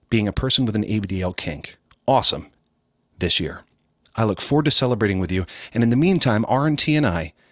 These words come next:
wish you and your family a very happy holiday season.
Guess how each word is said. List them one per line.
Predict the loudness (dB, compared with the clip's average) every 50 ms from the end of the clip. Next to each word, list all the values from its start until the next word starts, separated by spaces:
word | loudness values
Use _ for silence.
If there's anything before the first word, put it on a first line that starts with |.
| _ _ _
wish | -4 -2 0 0 0 0
you | 2 0 0 -2 -4 -4
and | -2 0 0
your | 0 0 0
family | -2 -2 -2 0 0 0 -2 -4 -6 -8 -10 _ _ _ _ _ _ _ _ _ _
a | -4 -4 -4
very | -4 -6 -2 2 2 4 4 4 2 0 -2
happy | -4 -6 -8 -4 -4 -4 -2 -2 -2
holiday | -2 0 0 0 0 0 2
season. | 2 0 0 0 -4 -6 -8 -10 -12